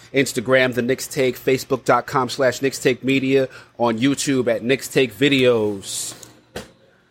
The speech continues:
And let's get to something. No, today we're gonna be, uh, going over, we're gonna do a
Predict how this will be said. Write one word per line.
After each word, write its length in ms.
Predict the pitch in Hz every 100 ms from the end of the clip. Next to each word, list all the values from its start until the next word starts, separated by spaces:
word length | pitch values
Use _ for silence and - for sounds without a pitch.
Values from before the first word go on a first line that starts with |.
| _ _ _ _ _
And 320 | 233 247 214
let's 260 | 180 185 -
get 340 | - 180 - - - - -
to 640 | - 208 190 180 160 135
something. 840 | 117 - - - 165 196 117 98 113 _ -
No, 220 | 139 117 -
today 280 | 151 175 208
we're 140 | 196
gonna 160 | 175 165
be, 200 | 170 160
uh, 40 |
going 400 | 117 143 143 139
over, 560 | 139 135 127 127 127 117
we're 80 | 165
gonna 200 | 175 160
do 480 | 143 - 110 120 147
a 100 | 131